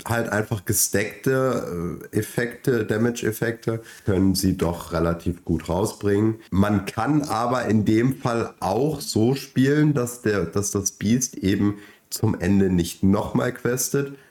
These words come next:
oder erkundet, sondern dass man ihn eben bereit lässt.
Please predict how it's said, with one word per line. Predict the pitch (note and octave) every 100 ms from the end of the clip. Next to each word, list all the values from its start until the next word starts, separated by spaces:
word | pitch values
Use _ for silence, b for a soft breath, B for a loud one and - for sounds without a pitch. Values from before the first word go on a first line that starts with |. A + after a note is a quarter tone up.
| B
oder | - F#2
erkundet, | F#2+ - A2 A2+ A#2
sondern | - G2 G2+ G2
dass | F#2+
man | G2 F2
ihn | -
eben | - F#2+
bereit | G2 F#2+ F2 F2+ -
lässt. | C2+ C#2+ -